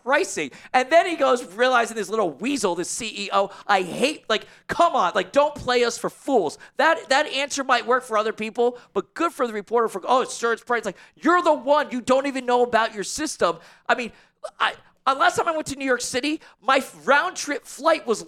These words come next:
less than a one-way Uber to the hotel from LaGuardia, and these people don't even know. So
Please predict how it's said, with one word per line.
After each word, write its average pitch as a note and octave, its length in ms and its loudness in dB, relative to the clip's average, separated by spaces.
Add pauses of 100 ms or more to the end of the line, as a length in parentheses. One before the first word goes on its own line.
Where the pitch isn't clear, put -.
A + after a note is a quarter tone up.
less E4 280 2
than A#3 160 -2
a G#3 60 2
one-way C#4+ 920 0
Uber D#4+ 300 0
to - 180 0
the C4 140 4
hotel E4+ 500 2
from B3 220 -6
LaGuardia, C4 720 0 (240)
and C#4 140 0
these E4+ 180 0
people F4 260 2
don't D#4 180 2
even A#3 340 -4
know. D4 500 4 (280)
So - 500 -4